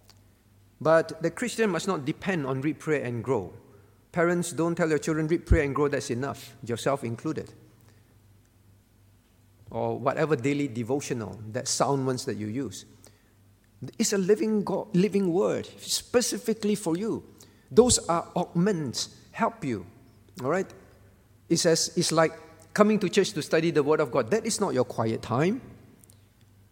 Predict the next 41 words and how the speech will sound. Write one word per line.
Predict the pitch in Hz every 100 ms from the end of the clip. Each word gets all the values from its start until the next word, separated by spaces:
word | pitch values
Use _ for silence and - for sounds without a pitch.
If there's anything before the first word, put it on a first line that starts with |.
| _ _ - _
Pick | - 190
a | 180
book, | 151 190 - - - _ -
read | 123 156 160
it | 160
through. | - 147 82 85 - - _ - _ _ -
Keep | 151 117
reading | 123 175 160 113 95 98 - - -
one | 110 143
after | 139 - 117
another. | 113 120 110 - - - - _ -
All | 143
right? | 226
So | - 208 208 185 - -
this | 151 220 214 -
is | 180 180
basic. | 139 202 214 - 127 117
The | 170
Christian | - 233 226 208
must | 170 160
have | 170
this | 165 143
basic | 123 185 190 151
in | 151
their | 143
life. | 151 175 101 - - - - - -
If | 196
you, | 196 196 196 - - - - - - -
I | -
mean, | 175 175
it's | 143
like | 143 127
sim-, | 110 - 170 165 -
as | 139
simple | - 156 165
as | 143
saying, | 156 160 143
"God | 151
says | 143 147
it's | 131 139
meat, | 175 151 -